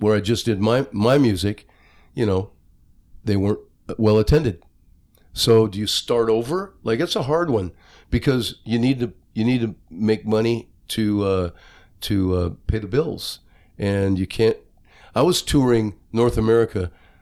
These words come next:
you know, coast to coast, and I needed shows. I couldn't play, like, five shows.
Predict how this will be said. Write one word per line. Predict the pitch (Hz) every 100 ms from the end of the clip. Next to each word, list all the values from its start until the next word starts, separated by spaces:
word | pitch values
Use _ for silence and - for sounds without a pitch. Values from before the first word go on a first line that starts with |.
| - - _ _ 110 -
you | - 110
know, | 92
coast | - - 135 -
to | -
coast, | - 120 90 - - - _ - - -
and | 101
I | 113
needed | 131 127 101
shows. | - 113 104 87 85 - - - _ _
I | -
couldn't | - 131 113
play, | - 120
like, | 107 95 90
five | - 101 98
shows. | - 101 92 90